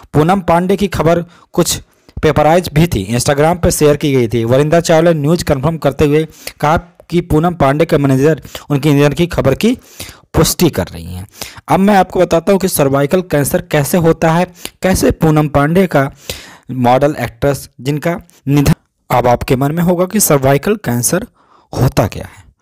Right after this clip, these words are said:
तो मैं बताता हूँ इसकी पहचान कैसे की जाती है और क्या होता है। भारत के महिलाओं में होने वाली सबसे आम कैंसर सर्वाइकल कैंसर है। सर्वाइकल कैंसर का बचाव और इलाज दोनों हो सकता है,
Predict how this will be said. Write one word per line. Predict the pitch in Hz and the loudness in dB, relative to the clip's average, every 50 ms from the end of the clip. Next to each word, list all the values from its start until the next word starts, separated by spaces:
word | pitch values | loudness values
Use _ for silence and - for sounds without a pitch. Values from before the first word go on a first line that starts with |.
| _ _ _ - - - _ _ _ | _ _ _ -20 -20 -20 _ _ _
तो | - 139 139 | 0 0 2
मैं | 156 160 | 2 2
बताता | 151 139 - 151 147 - 160 | 2 2 2 2 0 0 -2
हूँ | 165 131 | -4 -4
इसकी | 123 - 151 147 | -4 -2 -2 -2
पहचान | - - 117 104 - 127 131 143 135 | 0 0 -2 0 0 0 -2 0 0
कैसे | - 139 131 - 147 | -2 -2 -2 -2 -4
की | 135 - 143 | -4 -4 -2
जाती | 135 139 135 135 - 139 143 | 0 0 -2 -2 -2 -2 -2
है | 151 175 190 - _ - | -2 -4 -6 -10 _ -2
और | 135 131 135 - | -2 -2 0 0
क्या | - 151 123 | 0 0 0
होता | 90 - - - - - | 0 -4 -8 -14 -20 -20
है। | - - 92 - _ _ - - - - - - - _ - | -18 -18 -20 -20 _ _ -20 -20 -20 -20 -20 -20 -20 _ -6
भारत | 107 - 123 165 185 - | -2 0 0 0 0 -2
के | - 180 | -2 -2
महिलाओं | 151 143 139 135 143 151 170 | 0 2 2 2 4 2 2
में | 170 - | 2 0
होने | 131 135 139 151 | -2 -2 -2 -2
वाली | 147 135 131 131 | -2 -2 -2 -4
सबसे | 131 - 147 135 - - 165 - | -4 -4 -4 -6 -6 -6 -8 -8
आम | - 131 135 143 139 | -6 -6 -4 -4 -4
कैंसर | 131 - 113 107 107 - 131 | -4 -4 -4 -4 -4 -4 -4
सर्वाइकल | 147 - - 139 127 131 135 135 - - 156 | -2 0 0 2 2 2 0 -2 -4 -6 -8
कैंसर | - - 92 87 82 - - - | -8 -8 -8 -8 -8 -8 -10 -10
है। | - 98 - | -12 -16 -8
सर्वाइकल | - - 92 92 98 101 98 - 127 123 | -4 -2 0 0 0 0 0 -2 -2 -2
कैंसर | - - 135 135 - - 180 | 0 -2 -2 0 0 0 0
का | 170 - 165 | 2 2 2
बचाव | 143 127 - 120 117 117 117 - - - - - 101 - | 2 2 0 0 0 -2 -2 -4 -8 -14 -14 -10 -4 -2
और | 117 120 117 | 0 0 2
इलाज | 120 107 107 123 135 110 | 2 2 2 2 0 0
दोनों | 110 117 151 165 165 185 170 | 0 0 2 2 4 2 2
हो | 127 104 90 | 2 0 0
सकता | - - - - - 85 | -2 -6 -10 -12 -14 -14
है, | 85 90 | -14 -16